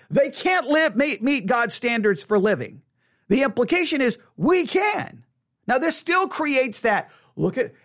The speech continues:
"Hey, I don't expect you to, but if you'll become like me, you can." It still creates this feeling, "I thank God that I'm not like them." L-, let's see if, if I'm right. L-, now, this is where I stopped reading. Now, let's together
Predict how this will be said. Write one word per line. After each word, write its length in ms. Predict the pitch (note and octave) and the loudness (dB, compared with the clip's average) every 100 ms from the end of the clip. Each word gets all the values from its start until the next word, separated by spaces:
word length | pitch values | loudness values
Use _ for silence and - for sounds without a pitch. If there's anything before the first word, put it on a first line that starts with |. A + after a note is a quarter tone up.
| - | -4
"Hey, 480 | A#3 D#4 C4+ F3 - _ - | 0 2 0 -4 -10 _ -6
I 140 | F#3 | -2
don't 200 | A#3+ D4 | 0 0
expect 520 | D4 - - E4 - | -2 -4 -2 -2 -4
you 100 | B3 | -6
to, 480 | A3+ A3 G3+ G3 F3+ - - | -2 2 4 2 0 -6 -4
but 140 | F3 | -2
if 100 | - | 0
you'll 140 | G#3 | -2
become 380 | A3+ B3+ A#3+ C4 | -2 -2 -2 0
like 340 | C4 B3+ B3 A3 | 2 0 0 -2
me, 380 | B3+ B3 G#3 - - | -2 -2 -4 -6 -12
you 360 | D3 F#3+ C#4 | -4 -2 -2
can." 320 | A3 B3+ G3 G#3+ | -2 -2 0 -2
It 140 | A3 | -2
still 320 | - C#4+ D#4+ | -6 -4 -4
creates 500 | B3 C#4+ B3+ A#3+ - | -4 -8 -8 -8 -4
this 220 | G#3+ G3 - | -2 -2 -2
feeling, 400 | D4+ D4 G3 - | -4 -2 -4 -4
"I 180 | F#3+ G3 | -6 -4
thank 340 | A3 A3 E3+ | -4 -6 -2
God 320 | G3 F#3 F3+ | 0 0 0
that 100 | E3+ | 0
I'm 160 | F3 F3+ | 0 0
not 200 | F3+ E3 | -2 0
like 220 | E3+ E3 | -2 -2
them." 420 | D#3+ G4+ D#2+ - _ _ _ _ _ _ _ _ _ _ _ _ _ _ _ | -4 -4 -8 -18 _ _ _ _ _ _ _ _ _ _ _ _ _ _ _
L-, 220 | G3+ F#3 | -4 -2
let's 180 | - C4 | 0 0
see 240 | - C#4 G#3 | 0 2 0
if, 140 | - | 0
if 160 | F#3 E3 | -2 0
I'm 160 | F3 F#3+ | 0 0
right. 220 | C#3 - | -2 -4
L-, 80 | - - - - | -6 -10 -14 -2
now, 260 | F#3+ C3 - _ | -2 -2 -8 _
this 200 | A3+ A#3+ | -2 -2
is 80 | C4 | 0
where 200 | A3+ G#3+ | 0 2
I 80 | G#3 | 0
stopped 400 | - G#3+ F3 - | -2 0 -2 -2
reading. 420 | C#4 D4+ E3 B2+ - _ | -2 0 -2 -4 -8 _
Now, 300 | D3+ A#3+ G#3 | -2 0 2
let's 360 | F3+ A#3 - - | 2 2 0 -6
together 840 | - G3 B2+ C4+ F4+ G#3 G#2+ C#3 | -4 -6 -2 -2 -2 -4 -8 -10